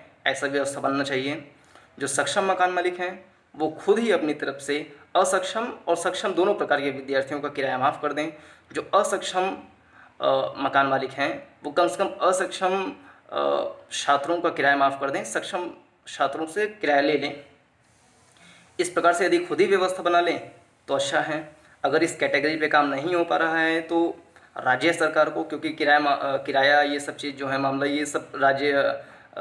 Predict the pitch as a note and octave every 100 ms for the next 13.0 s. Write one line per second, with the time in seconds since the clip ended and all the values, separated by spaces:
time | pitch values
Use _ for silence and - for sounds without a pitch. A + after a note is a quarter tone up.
0 | C3 B2 - - C#3 C#3 C3+ C3+ C3 C3+
1 | B2+ E3+ - - - _ _ - - -
2 | D3 D3 - D3+ D#3+ D3+ C#3 C#3 C3+ C3
3 | C3+ C3+ B2+ C3+ B2+ C3+ C3+ C3+ C3+ B2
4 | C3 C3 B2 B2+ B2 B2 - G2 - C3
5 | C3 C3 B2 C3+ B2 D3 - - _ _
6 | _ _ _ _ _ _ _ - C3 C3+
7 | C3+ C3 A2 - - - D3 F3 C#3+ B2+
8 | - C#3 C#3 C3+ B2+ C3+ B2+ - B2+ -
9 | C3 D3 C#3+ C#3 C#3 C#3 B2+ - - -
10 | _ - - - - - - _ _ -
11 | C3 B2+ C3 - D3 C#3+ C#3 C3+ C3+ B2+
12 | B2+ B2+ C#3 C#3+ C3+ C3+ C#3 C3+ C3+